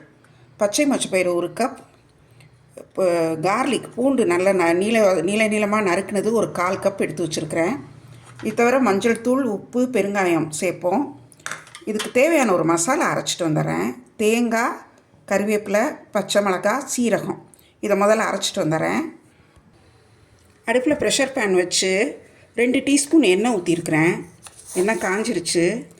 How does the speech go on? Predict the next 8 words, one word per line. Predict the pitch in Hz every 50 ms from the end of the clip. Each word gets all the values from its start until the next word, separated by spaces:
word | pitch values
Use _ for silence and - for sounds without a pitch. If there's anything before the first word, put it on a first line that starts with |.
| - _ _ _ _ -
இதுல | 180 175 175 180 180
ஒரு | 185 180
ஸ்பூன் | - - - 233 - -
கடுகு | 160 170 214 - 240
உளுந்தம் | 190 165 156 151 156
பருப்பு | 156 - - 151 -
சேர்த்துறேன். | - 156 156 151 143 139 143 147 156 170 - - - - _ _ _ _ _ _ _ _ _ _ _ _ _ _ _ _ _ _ _ _ _ _ _ _ - - _ _ - - - - - - - 123 - - - - - - - - - - - - - - - -
இந்த | 214